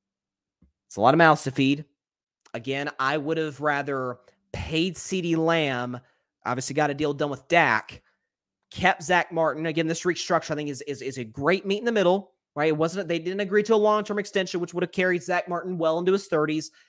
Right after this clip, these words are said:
He gets the pay, he gets the, uh, the pay raise that he wanted, but also Dallas doesn't have to necessarily give him the crazy long-term security that he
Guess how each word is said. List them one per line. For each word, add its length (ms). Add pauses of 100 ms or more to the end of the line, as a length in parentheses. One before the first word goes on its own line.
(140)
He 80
gets 200
the 80
pay, 320
he 240
gets 280
the, 300 (320)
uh, 220
the 120
pay 220
raise 200
that 100
he 60
wanted, 460 (200)
but 100
also 640 (120)
Dallas 400
doesn't 240
have 140
to 100
necessarily 320
give 140
him 100
the 60
crazy 500
long-term 640 (240)
security 440
that 80
he 340